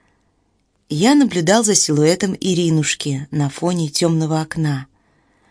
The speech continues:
Гладкая прядь упала на щёку, и эта прядь показалась мне самой дорогой в этом мире. Мы вышли на улицу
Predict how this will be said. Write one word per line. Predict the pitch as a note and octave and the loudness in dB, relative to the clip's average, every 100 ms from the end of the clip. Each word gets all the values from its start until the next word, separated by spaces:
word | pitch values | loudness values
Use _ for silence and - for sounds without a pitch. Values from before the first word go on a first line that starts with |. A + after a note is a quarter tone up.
| _ - | _ -8
Гладкая | D3 D3 C#3+ D3+ | -4 -2 -2 -4
прядь | C#3+ C#3+ C3+ | -2 -2 -2
упала | C#3 C#3 C#3+ D3 | -4 -4 -2 0
на | C#3+ | -2
щёку, | C3+ - F#3 A3+ - C#3 _ _ _ _ - | -2 -4 -4 -4 -6 -12 _ _ _ _ -4
и | D#3 | 0
эта | D#3+ D#3 C#3+ | 0 0 -6
прядь | C3+ D3 E3+ A3+ - - - | -6 -4 -2 -2 -4 -6 -8
показалась | D#3 D3+ D3 D#3+ F3 E3 - | -4 -2 0 0 0 0 -2
мне | D3+ D3+ D3 C#3+ - _ | 0 0 -2 -4 -14 _
самой | - E3+ A3 C#4+ C#4 | -2 0 2 4 2
дорогой | A#3 A#3+ A#3 F#3 F#3 G3 E3+ _ _ _ | 4 2 0 -2 -2 -2 -4 _ _ _
в | C#3+ | -4
этом | D3+ D3+ D3+ D3 | -2 -2 -2 -2
мире. | C#3+ C3+ C3 C#3+ - _ _ _ _ - _ _ _ - _ - _ _ _ _ _ | 0 -2 -4 -10 -16 _ _ _ _ -20 _ _ _ -20 _ -20 _ _ _ _ _
Мы | B3+ E4 | 2 6
вышли | E4 D4+ | 6 6
на | C#4 C4+ | 6 6
улицу | A#3 A3 A3 - F#3+ | 4 4 2 0 -2